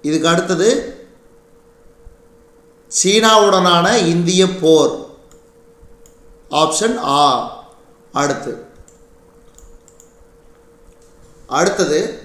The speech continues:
மகாத்மா காந்தியடிகள் படுகொலை செய்யப்பட்ட நாள், மகாத்மா காந்தியடிகள் படுகொலை செய்யப்பட்ட நாள் ஜனவரி முப்பது, ஆயிரத்தி தொள்ளாயிரத்தி நாற்பத்தி எட்டு. ஜனவரி முப்பது, ஆயிரத்தி தொள்ளாயிரத்தி நாற்பத்தி எட்டு.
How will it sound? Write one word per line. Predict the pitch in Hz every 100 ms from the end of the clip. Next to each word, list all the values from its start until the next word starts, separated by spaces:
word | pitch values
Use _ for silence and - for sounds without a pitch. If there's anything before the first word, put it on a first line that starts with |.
| - - - -
மகாத்மா | 156 202 247 285 285 269 254 214
காந்தியடிகள் | 220 226 226 190 175 185 247 - -
படுகொலை | 185 226 240 233 226
செய்யப்பட்ட | 208 208 202 190 - 196 156
நாள், | 165 165 131 - - - - - -
மகாத்மா | 135 165 196 233 233 226 220
காந்தியடிகள் | 202 196 190 185 165 190 269 -
படுகொலை | 175 190 208 214 226
செய்யப்பட்ட | 190 190 185 180 175 185 262 - 156
நாள் | 156 160 135 117 - - - - _ - - - _ _ -
ஜனவரி | 117 185 208 247 254 240
முப்பது, | 202 185 240 240
ஆயிரத்தி | 214 214 220
தொள்ளாயிரத்தி | 214 214 208
நாற்பத்தி | 196 196 208 - - 165 165
எட்டு. | - - 185 147 95 - - - - - - -
ஜனவரி | - 180 202 233 233 226 190
முப்பது, | - 226 214 240
ஆயிரத்தி | 202 208 214
தொள்ளாயிரத்தி | 202 202 180
நாற்பத்தி | 190 190 202 - 180 156
எட்டு. | 156 -